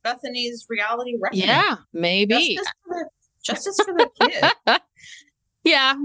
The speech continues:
Speaker 2: I mean, but that's the thing. It's, it's as long as, as long as there are ways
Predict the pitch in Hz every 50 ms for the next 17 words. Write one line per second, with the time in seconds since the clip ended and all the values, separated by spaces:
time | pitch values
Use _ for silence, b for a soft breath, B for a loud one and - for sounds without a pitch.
0 | - - 247 247 247 247 247 240 233 233 226 - _ - 214 202 262 247 240 240
1 | _ - 226 269 277 294 320 - - 349 302 - - 381 415 320 254 220 - -
2 | - 240 233 226 - - - - 226 214 220 208 202 226 226 226 233 240 254 285
3 | 311 330 320 - - 240 226 226 220 208 214 214 214 214 208 208 220 208 - -
4 | - _ _ _ _ _ _ _ _ _ _ _ _ _ _ _ - - 214 226
5 | 226 240 247 277 349 415 453 403 - - - 247 233 233 - - 214 202 196 190
6 | 208 208 208 220 233 233 226 - - -